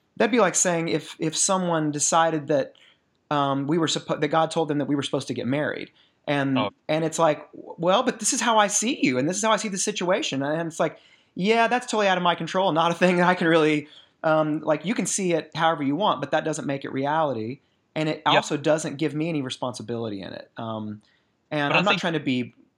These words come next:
Speaker 1: cavalier about it, but I'm just saying there's a real sense in which I need to follow my own creative instinct and can't be too influenced by how people receive it.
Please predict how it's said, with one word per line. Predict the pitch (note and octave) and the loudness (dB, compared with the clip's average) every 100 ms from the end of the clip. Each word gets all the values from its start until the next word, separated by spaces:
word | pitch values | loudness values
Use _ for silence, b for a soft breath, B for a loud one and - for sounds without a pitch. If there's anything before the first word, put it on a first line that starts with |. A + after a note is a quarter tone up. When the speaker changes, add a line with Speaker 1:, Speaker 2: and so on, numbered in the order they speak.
| _ | _
Speaker 1:
cavalier | - D#3+ D3 G3 B3+ | -4 -2 0 0 0
about | C3 A2+ A2+ | 0 -2 -4
it, | - | -4
but | |
I'm | D#3+ | -4
just | D#3+ - | -4 -4
saying | D#3+ | -4
there's | D3+ C#3+ | -4 -4
a | D#3 | -4
real | D3+ | -4
sense | - F#3 F#3+ D#3+ | -4 -6 -6 -6
in | C#3+ | -4
which | C3+ - - b b b b - | -4 -4 -8 b b b b -4
I | E3 | -4
need | G#3 D#3 | -2 -6
to | |
follow | - D3+ D3 | -2 0 0
my | C#3+ C#3 | -2 -4
own | C3+ | -6
creative | C3+ B2+ A#2 | -6 -6 -4
instinct | D3 - C3 A2+ A2+ - | -6 -6 -6 -8 -8 -10
and | B2 | -12
can't | - F#3+ - | -6 -6 -4
be | D3 | -6
too | C#3+ - G#3+ G#3+ | -6 -8 -4 -4
influenced | E3 - D#3 C3+ - | -4 -6 -6 -6 -6
by | C3 B2 | -6 -6
how | - C#3+ C#3 | -6 -4 -4
people | - C#3+ A#2+ | -6 -8 -8
receive | A2+ - - G3+ D3 | -8 -8 -6 -4 -4
it. | G#2 G2 | -4 -6